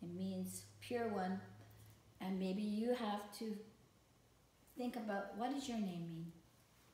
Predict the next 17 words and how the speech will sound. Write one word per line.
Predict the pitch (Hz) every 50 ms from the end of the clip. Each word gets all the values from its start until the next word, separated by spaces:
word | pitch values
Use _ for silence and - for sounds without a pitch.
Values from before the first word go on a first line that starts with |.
| -
Just | - 247 240 -
in | 240 220
the | 214 202
next | 196 196 196 - - -
few | - - 208 190
days, | 185 180 165 165 170 165 - - - - - - - - - - - - - -
because | - 214 214 220 220 196
God | - - 208 196 190 190
has | 190 -
called | - - - 202 190 185 185
you | 185 180
by | - 170 170 165 170
name, | 170 170 180 -
and | 180 185 185
you're | 185 180 185
not | 190 196 202 202 220 240 247 247 -
defined | - 220 - - - 202 196 196 190 180 170 170 170 170 175